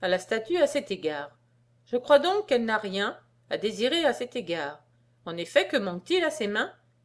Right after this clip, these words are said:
S'il y a des idées qu'elle ne lui donne pas immédiatement, elle la met sur la voie pour les acquérir. Quand on supposerait,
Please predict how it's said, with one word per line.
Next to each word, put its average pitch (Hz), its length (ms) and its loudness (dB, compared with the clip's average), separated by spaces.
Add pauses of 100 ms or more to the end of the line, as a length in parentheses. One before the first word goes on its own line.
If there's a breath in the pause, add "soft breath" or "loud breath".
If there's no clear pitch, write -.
(400)
S'il 233 200 -4
y 294 80 0
a 370 60 0
des 294 200 -2
idées 294 220 0
qu'elle 247 200 2
ne 214 80 -2
lui 214 180 -4
donne 190 180 -2
pas 285 160 6
immédiatement, 208 800 -2
elle 185 180 2
la 170 100 0
met 277 220 0
sur 311 160 -2
la 208 140 4
voie 202 220 0
pour 359 120 -2
les 285 200 -2
acquérir. 165 540 -6 (640)
Quand 233 220 -4
on 254 80 -4
supposerait, 262 760 2